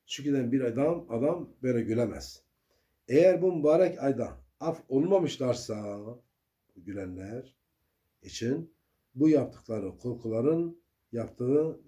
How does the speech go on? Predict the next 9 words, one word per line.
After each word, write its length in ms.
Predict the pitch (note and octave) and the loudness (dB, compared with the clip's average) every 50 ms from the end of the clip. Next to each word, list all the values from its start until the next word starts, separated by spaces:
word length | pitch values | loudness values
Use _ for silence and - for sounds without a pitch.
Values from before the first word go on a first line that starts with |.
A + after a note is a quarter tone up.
| F2 A2 | -8 -6
değildir. 440 | A2+ G#2 F#2+ E2+ D#2+ D2+ - - _ | -4 -4 -4 -8 -10 -16 -20 -20 _
Korkan 380 | - A#2+ A2 - C3 C3 B2 - | -8 -8 -6 -4 -4 -4 -4 -6
kimselerin 480 | - - F#2 - G#2+ A2 C3 C#3 C#3+ | -8 -12 -8 -6 -4 -2 0 0 2
de 40 | B2+ | 0
yaptığı 540 | A2+ G#2+ G#2+ - - C#3 D3 F3 F#3+ F#3+ - - _ _ _ _ - | 0 -2 -6 -4 0 2 2 2 2 -2 -8 -16 _ _ _ _ -2
değildir. 480 | B2 A2+ G#2 F2 D#2+ D2+ - - _ _ _ _ _ _ _ _ _ _ _ _ _ _ | -2 -2 -2 -2 -6 -14 -18 -20 _ _ _ _ _ _ _ _ _ _ _ _ _ _
Abdullah 520 | - C3+ C#3+ B2+ B2+ D3 D#3 F#3 E3+ D#3 D3+ | 4 4 4 4 4 2 4 4 2 4 2
bin 100 | E3+ F3 | 2 2
Ebi 640 | F3 - C3+ D3+ C#3+ C#3 D#3 D#3 D3+ C3+ - - | 0 0 0 0 2 2 2 2 2 0 -2 -8